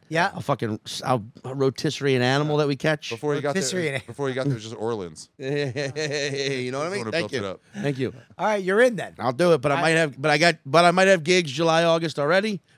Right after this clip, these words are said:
Speaker 2: We don't know. Me Sean Patton dot com. Go there. I'm just still plugging myself
Speaker 1: I love it.
Speaker 2: in
Speaker 1: Do
Speaker 2: the
Speaker 1: it.
Speaker 2: camera.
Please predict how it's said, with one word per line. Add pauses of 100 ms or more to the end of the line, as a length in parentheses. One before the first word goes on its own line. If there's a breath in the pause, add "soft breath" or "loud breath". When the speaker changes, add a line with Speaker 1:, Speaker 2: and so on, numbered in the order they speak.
Speaker 2:
We
don't
know. (220)
Me
Sean
Patton
dot
com. (200 soft breath)
Go
there. (240)
I'm
just
still
plugging
myself
Speaker 1:
I
love
it.
Speaker 2:
in
Speaker 1:
Do
Speaker 2:
the
Speaker 1:
it.
Speaker 2:
camera.